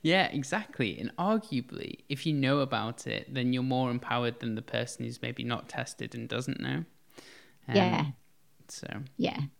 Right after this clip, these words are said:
Speaker 1: Yeah.
Speaker 2: Exactly. Yeah. So
Speaker 1: And
Speaker 2: I think it will get there. It will get there, but it has to be done carefully. And doing it too quickly could be, could be dangerous. It needs to go through at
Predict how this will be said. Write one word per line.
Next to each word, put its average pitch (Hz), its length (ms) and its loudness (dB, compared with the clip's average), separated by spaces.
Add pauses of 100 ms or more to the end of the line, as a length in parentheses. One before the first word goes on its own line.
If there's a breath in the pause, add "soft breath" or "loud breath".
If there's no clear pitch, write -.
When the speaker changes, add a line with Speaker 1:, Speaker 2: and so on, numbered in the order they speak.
(140)
Speaker 1:
Yeah. 131 220 -4 (140)
Speaker 2:
Exactly. 160 540 -2 (200)
Yeah. - 140 -2 (500)
So - 140 0
Speaker 1:
And - 320 6
Speaker 2:
I 247 240 10
think 269 340 8
it 233 160 10
will 233 180 12
get 233 300 4
there. 165 260 8 (140)
It 185 180 6
will 202 120 12
get - 240 4
there, 160 360 6
but 185 120 8
it - 100 6
has 175 140 4
to - 80 -8
be 170 100 8
done 175 220 8
carefully. 170 680 6 (560 soft breath)
And 170 240 10
doing 185 240 10
it - 160 4
too 190 160 6
quickly - 840 4 (540 soft breath)
could - 300 0
be, 160 400 6 (340)
could - 240 2
be 165 220 8
dangerous. 160 880 4
It - 180 4
needs 170 280 6 (100)
to - 80 0
go 151 220 4
through 156 580 8 (800)
at - 240 2